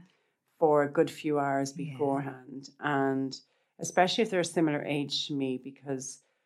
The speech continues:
Speaker 1: you know, and I, I work with people from, you know, from, from all types of people,
Speaker 2: Yeah.
Speaker 1: but I would say to them, you know, if you're in your fifties and you're in, in a, in a job and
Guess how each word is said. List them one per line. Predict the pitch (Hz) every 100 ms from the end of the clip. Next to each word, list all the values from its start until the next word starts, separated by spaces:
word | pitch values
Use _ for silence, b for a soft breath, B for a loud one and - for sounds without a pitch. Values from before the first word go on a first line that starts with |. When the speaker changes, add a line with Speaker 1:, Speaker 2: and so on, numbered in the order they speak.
| _ _
Speaker 1:
you | 165
know, | 147 139 143
and | 151
I, | 147 143
I | -
work | 143 143 147
with | 147
people | 151 139
from, | 131 139 135 120
you | - 151
know, | 131
from, | - 139 127 - -
from | 139
all | 156 180
types | 170 156 -
of |
people, | - 208 208
Speaker 2:
Yeah. | 185
Speaker 1:
but | 143
I | 160 160 156
would | 151
say | - 165 151
to | -
them, | 147 139 123 - _ _ _ -
you | 175
know, | 147 143
if | 139
you're | 165 165 156
in | 151
your | 147
fifties | 165 156 - 147 139 139 - 139
and | 147
you're | 143 139
in, | 139 135
in | 143 139
a, | 135 135
in | 135 127
a |
job | 151 147 143 139 139
and | 131